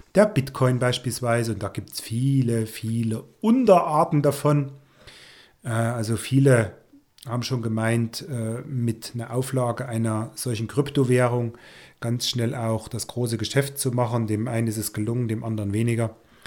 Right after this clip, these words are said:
Und, äh, zum Bitcoin, ja, da sag ich dir nur meine persönliche Meinung.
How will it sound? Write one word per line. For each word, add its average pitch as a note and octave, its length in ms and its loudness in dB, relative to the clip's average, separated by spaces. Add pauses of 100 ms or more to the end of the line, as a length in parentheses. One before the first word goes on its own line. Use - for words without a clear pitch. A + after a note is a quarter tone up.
(560)
Und, A2 400 -2
äh, G#2 400 -2 (760)
zum G#2+ 380 -4
Bitcoin, C3+ 800 6
ja, A2+ 380 4
da G#2+ 220 -2
sag G#2+ 240 -6
ich - 140 -16
dir G#2 160 -8
nur G2+ 220 -10
meine G2+ 220 -10
persönliche G2+ 600 -8
Meinung. A#2+ 380 2